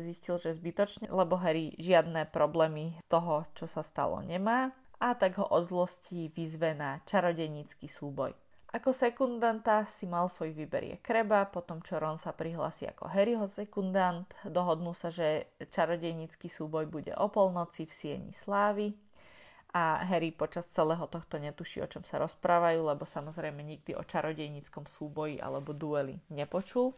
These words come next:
ale Ron to všetko vybavil zaňho, takže je to v poriadku. Avšak počula ich Hermiona, ktorá hovorí k Harrymu, eh, lebo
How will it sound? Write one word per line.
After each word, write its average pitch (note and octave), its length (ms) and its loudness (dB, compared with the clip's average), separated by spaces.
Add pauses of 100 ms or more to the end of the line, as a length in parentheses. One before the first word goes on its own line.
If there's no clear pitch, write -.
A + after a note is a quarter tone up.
(260)
ale E3+ 240 4
Ron E3 160 2
to D#3 80 -10
všetko - 400 -10
vybavil D3 480 -8
zaňho, F#3+ 400 0
takže - 320 -10
je - 80 -18
to - 80 -16
v - 60 -20 (100)
poriadku. G#3 440 -2 (760)
Avšak B3 480 -2
počula G3 400 2
ich E3+ 160 -4
Hermiona, G3 720 2 (100)
ktorá E3+ 640 0 (240)
hovorí F#3 640 2
k - 80 -12
Harrymu, F3+ 520 -2
eh, - 240 -12 (200)
lebo D#3 480 -4